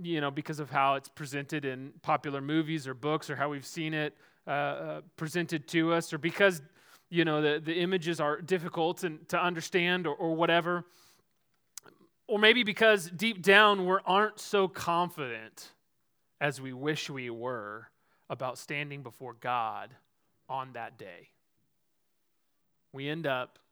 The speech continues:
frightened rather than encouraged. It's like, it's like that roller coaster someone told you is so awesome. "Oh, you gotta go on this roller,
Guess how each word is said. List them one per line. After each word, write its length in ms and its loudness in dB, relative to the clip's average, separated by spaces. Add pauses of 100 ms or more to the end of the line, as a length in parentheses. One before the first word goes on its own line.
(420)
frightened 800 -6 (880)
rather 280 -6
than 200 -18
encouraged. 800 -16 (1800)
It's 140 -6
like, 240 6 (320)
it's 120 0
like 100 4
that 160 8
roller 340 4
coaster 420 -2
someone 320 -4
told 240 -4
you 140 -4
is 80 -4
so 260 -2
awesome. 520 -2 (440)
"Oh, 180 8
you 180 -2
gotta 220 6
go 160 0
on 100 -2
this 180 -8
roller, 240 -2